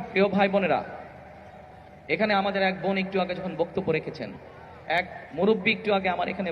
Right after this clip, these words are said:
বক্তব্য রেখেছেন, উনি আপনাদের এই এলাকার সমস্যার ব্যাপারে কথা বলেছেন। আমরা যেহেতু রাজনীতি করি,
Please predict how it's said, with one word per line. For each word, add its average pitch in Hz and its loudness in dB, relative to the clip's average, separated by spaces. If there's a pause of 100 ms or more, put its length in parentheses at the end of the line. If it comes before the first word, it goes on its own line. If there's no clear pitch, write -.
বক্তব্য 165 2
রেখেছেন, 143 -2 (380)
উনি 196 4 (140)
আপনাদের 175 -2
এই 165 2
এলাকার 165 2 (380)
সমস্যার 156 -2
ব্যাপারে 131 -2
কথা 127 -6
বলেছেন। 110 -8 (520)
আমরা 196 2
যেহেতু 226 2
রাজনীতি 202 4
করি, 160 2